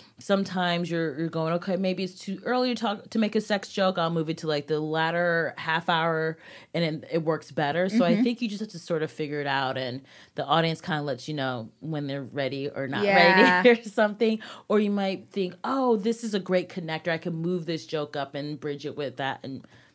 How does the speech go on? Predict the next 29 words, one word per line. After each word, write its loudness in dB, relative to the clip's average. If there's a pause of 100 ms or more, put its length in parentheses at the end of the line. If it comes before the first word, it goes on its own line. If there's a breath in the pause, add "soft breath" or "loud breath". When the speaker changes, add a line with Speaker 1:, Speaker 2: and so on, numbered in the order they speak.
Speaker 1:
yeah. 0
Speaker 2:
Got 8
it. 2
I, 8
I 6
Speaker 1:
Yeah. 6
Speaker 2:
think 2
there's 4
something, 2 (180)
uh, 4 (160)
really 2
cool. 2 (380 soft breath)
I'm 8
guessing 2
the 4
level 4
of 4 (120)
humility 0
that -2
you 0
have 2
to -4
have 2
to -8
be 2
a 0
Speaker 1:
Mm-hmm. -10
Speaker 2:
comedian, 0
because 0